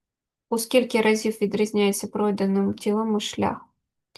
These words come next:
Е, ми бачимо, перше тіло,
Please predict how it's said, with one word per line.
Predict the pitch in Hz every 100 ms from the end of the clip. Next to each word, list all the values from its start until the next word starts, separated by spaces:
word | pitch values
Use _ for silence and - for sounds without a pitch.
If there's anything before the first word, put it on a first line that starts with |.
| - _ _ _ _ _ _
Е, | 220 208
ми | 208 262
бачимо, | 220 202 190 226 240 285
перше | - 240 240 - 214
тіло, | - 214 208 196 -